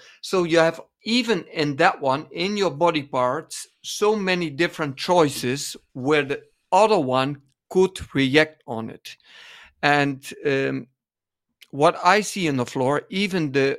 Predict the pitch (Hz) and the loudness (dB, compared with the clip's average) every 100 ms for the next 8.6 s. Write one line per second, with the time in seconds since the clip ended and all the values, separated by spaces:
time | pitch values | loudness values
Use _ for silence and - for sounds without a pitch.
0 | - 139 131 120 127 151 180 185 - 165 | -4 -2 -2 -2 4 4 4 0 -4 0
1 | 143 139 139 123 151 135 - 160 160 185 | 0 0 -4 -4 -4 -6 -6 -2 0 0
2 | 143 135 131 139 135 139 123 113 - - | -2 -4 -2 -4 -2 -2 -4 -6 -12 -10
3 | 135 123 - 139 127 127 117 117 131 143 | -6 -4 -2 -2 -2 -2 -4 -2 -4 -4
4 | 190 185 - - - - - - 127 127 | -8 -10 -14 -20 -20 -20 -14 -4 -2 0
5 | 120 - 131 160 - 165 147 131 160 147 | -4 -2 -2 -2 -4 -8 -6 -2 -2 -2
6 | 139 147 143 143 123 - 139 135 131 143 | -6 -6 -6 -6 -10 -8 -8 -6 -2 -2
7 | 139 170 151 113 135 143 139 120 131 156 | -2 -4 -6 -8 -12 -8 -6 -4 -4 -4
8 | 139 - 160 135 120 - | -4 -4 -2 -2 -4 -10